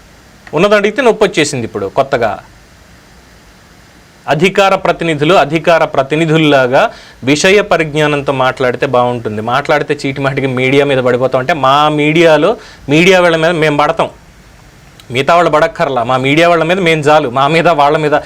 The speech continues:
ఎవరు పడితే వాళ్ళ మీద బురద చల్లుకోవడానికి, లేదంటే అభినందించుకోవడానికి కొత్తగా మీరేం చేయక్కర్లేదు. అధికార ప్రతినిధి పని ఏంటనేది చేస్తే చాలు,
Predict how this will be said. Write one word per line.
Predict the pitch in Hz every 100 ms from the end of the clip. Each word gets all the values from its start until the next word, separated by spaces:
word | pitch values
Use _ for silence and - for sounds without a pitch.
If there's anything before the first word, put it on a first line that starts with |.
| - -
ఎవరు | 127 143
పడితే | 147 151 160
వాళ్ళ | 151
మీద | 151
బురద | 156 147 143
చల్లుకోవడానికి, | 151 143 147 143 143 175
లేదంటే | 156 143 147
అభినందించుకోవడానికి | 147 151 147 139 143 131 117 101 - - - - -
కొత్తగా | 131 165
మీరేం | 175 156 156
చేయక్కర్లేదు. | 160 147 151 - 135 120
అధికార | 117 147 151 165
ప్రతినిధి | 156 170 - 151 143
పని | 139 - 139
ఏంటనేది | 165 170 160 151 147
చేస్తే | 143 143 143
చాలు, | 127 113